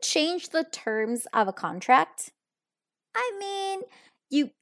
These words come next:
can if the other party's okay with it, but you cannot change them after it's been signed. What's the latest contract you've signed,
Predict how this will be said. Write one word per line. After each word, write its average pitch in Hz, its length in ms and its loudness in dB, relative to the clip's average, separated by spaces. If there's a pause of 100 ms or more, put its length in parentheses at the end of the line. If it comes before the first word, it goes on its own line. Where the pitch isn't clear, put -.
(140)
can 392 540 8
if 359 220 -4
the 294 240 2
other 226 340 8
party's 247 640 4
okay 214 380 2
with 262 260 6
it, 185 280 10 (180)
but 190 360 10 (240)
you 285 240 6
cannot 330 400 8
change 233 300 2
them 180 340 4
after 202 380 6
it's 170 200 -4
been 175 220 -2
signed. - 560 -6 (1400)
What's 262 480 8
the 480 240 8
latest 311 380 4
contract 233 720 2
you've 196 180 -6
signed, - 560 -2